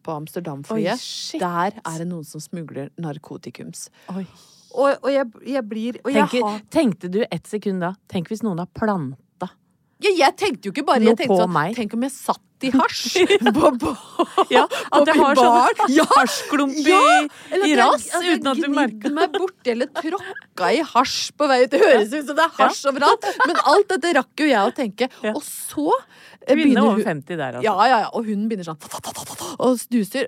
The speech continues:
Speaker 1: og du får jo sånn våt, eh, snute i skrittet opp
Speaker 2: Ja,
Speaker 1: under kåpa,
Speaker 2: ja, uff a
Speaker 1: og
Speaker 2: meg,
Speaker 1: han
Speaker 2: æsj.
Speaker 1: liksom markerer på kofferten og bare, han jo, han er på jobb, sant? Og så begynte jeg å tenke, «Å, herregud, jeg har jo sendt tekstmeldinger om
Speaker 2: Ja.
Speaker 1: at det skal bli gruppesex og hasj.»
Speaker 2: Å, å, nei.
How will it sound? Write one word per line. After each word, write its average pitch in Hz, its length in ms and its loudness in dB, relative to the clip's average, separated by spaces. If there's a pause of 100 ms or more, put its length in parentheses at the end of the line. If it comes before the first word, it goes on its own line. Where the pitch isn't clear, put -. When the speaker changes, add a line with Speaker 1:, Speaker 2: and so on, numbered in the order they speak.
Speaker 1:
og 214 80 -6
du 240 80 -6
får 208 220 -8
jo - 80 -14
sånn 240 100 -2
våt, 196 400 -8
eh, - 400 -12
snute 214 400 -6
i - 0 -
skrittet 202 400 -4
opp 208 240 -4
Speaker 2:
Ja, 196 80 -10
Speaker 1:
under 208 240 -4
kåpa, 190 320 -2
Speaker 2:
ja, - 0 -
uff 175 240 -4
a 147 80 -6
Speaker 1:
og - 60 -4
Speaker 2:
meg, 160 100 -2
Speaker 1:
han 156 160 -10
Speaker 2:
æsj. - 160 -14
Speaker 1:
liksom 233 240 0
markerer 240 400 4
på 233 160 0
kofferten 220 320 -6
og 202 80 0
bare, - 800 -4
han 262 240 6
jo, 254 80 8
han 226 240 2
er - 20 2
på 269 140 2
jobb, 277 320 4
sant? - 320 -2
Og 262 80 -6
så - 160 -6
begynte 233 320 -4
jeg 214 60 -14
å - 20 -6
tenke, 202 240 -10
«Å, 233 80 -10 (160)
herregud, 196 560 -12
jeg 226 240 -6
har 180 80 -2
jo 196 80 -6
sendt 196 480 -12
tekstmeldinger 165 800 -12 (420)
om 220 160 -2
Speaker 2:
Ja. 190 60 0
Speaker 1:
at 196 140 -8
det 202 80 -6
skal 202 160 -8
bli 196 160 -6
gruppesex 202 540 -10
og 170 100 -12
hasj.» - 140 -2
Speaker 2:
Å, 247 260 2
å, 247 300 -2
nei. 269 240 -8